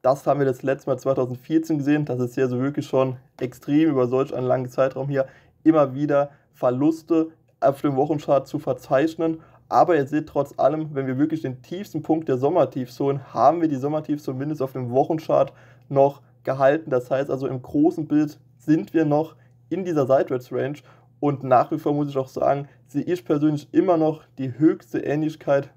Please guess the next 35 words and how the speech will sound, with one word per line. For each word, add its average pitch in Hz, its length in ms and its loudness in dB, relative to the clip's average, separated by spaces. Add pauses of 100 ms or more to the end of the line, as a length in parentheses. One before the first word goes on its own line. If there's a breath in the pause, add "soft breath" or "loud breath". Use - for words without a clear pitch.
wie 147 120 -2
ich 147 80 -2
hier 139 120 2
auch 131 120 -4
im 127 160 -6
Video 147 300 2 (220 loud breath)
schon 139 320 0
vom 127 280 0
neunzehnten 143 760 -2 (320 loud breath)
ersten 147 400 2
besprochen 143 420 -4
habe. 135 200 0
Hier 135 260 -2 (220 loud breath)
wiederholt 147 500 2
sich 139 180 -6
zweitausendneunzehn, 139 1000 -2
zweitausendzwanzig 135 880 0
eben 139 280 -4 (120)
die 135 120 -6
Ähnlichkeit 143 500 0
zu 139 80 -4
der 127 140 2
Seitwärtsphase, 131 580 0
die 127 140 -4
wir 123 80 0
zweitausendneunzehn 135 800 -2 (320 loud breath)
und 147 140 0
zweitausendzwanzig 135 720 0
gesehen 135 320 -4
haben. 123 200 -2
Wenn 123 120 -2
wir 127 80 -2
hier 151 200 2
etwas 131 380 -4
rauszoomen 151 460 0